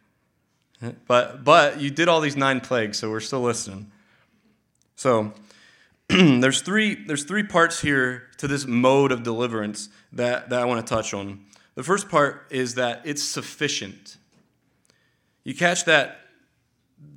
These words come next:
there was no situation where the lamb,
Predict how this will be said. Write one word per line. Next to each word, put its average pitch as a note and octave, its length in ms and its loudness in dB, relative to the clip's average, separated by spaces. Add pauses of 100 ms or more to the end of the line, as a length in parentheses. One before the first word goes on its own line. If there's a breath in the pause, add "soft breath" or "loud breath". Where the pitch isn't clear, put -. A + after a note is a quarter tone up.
(140)
there D#3 160 -2
was D3 140 -4
no E3+ 320 0
situation C#3 760 -2
where A#2+ 100 -2
the A#2 120 -2
lamb, C3 640 -4